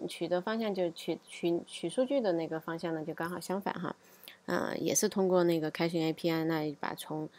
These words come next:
从我们的那个缓存系统里面，然后就把它取到我们的那个程序里面去。这个过程就非常简单，通过这个图呢，大家一看就明白了哈。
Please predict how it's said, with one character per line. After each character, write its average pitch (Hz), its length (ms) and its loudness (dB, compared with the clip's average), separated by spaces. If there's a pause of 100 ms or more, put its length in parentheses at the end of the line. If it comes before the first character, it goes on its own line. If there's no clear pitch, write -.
(240)
从 165 220 -2
我 160 80 -2
们 175 80 -4
的 165 100 0
那 160 140 0
个 156 200 -2
缓 - 140 -4
存 170 100 -2
系 170 140 -2
统 170 160 -2
里 147 60 -4
面， 143 240 -4
然 151 120 -4
后 147 120 -6
就 147 80 -6
把 139 100 -6
它 143 80 -6
取 - 240 -10
到 165 140 -2
我 - 40 -4
们 156 120 -8
的 151 80 -4
那 151 100 -6
个 - 80 -10
程 - 180 -10
序 170 140 -10
里 - 120 -6
面 - 120 -6
去。 - 160 -10 (540)
这 196 80 0
个 185 40 2
过 190 140 2
程 160 140 -4
就 156 80 -8
非 175 140 -6
常 185 140 -2
简 - 200 -6
单， - 280 -4
通 185 160 -4
过 185 80 0
这 170 100 2
个 156 80 0
图 - 260 -6
呢， 170 160 0
大 175 100 -2
家 165 140 0
一 151 120 -4
看 170 280 -6
就 165 140 -2
明 147 260 -2
白 180 160 -6
了 - 100 -10
哈。 - 200 -14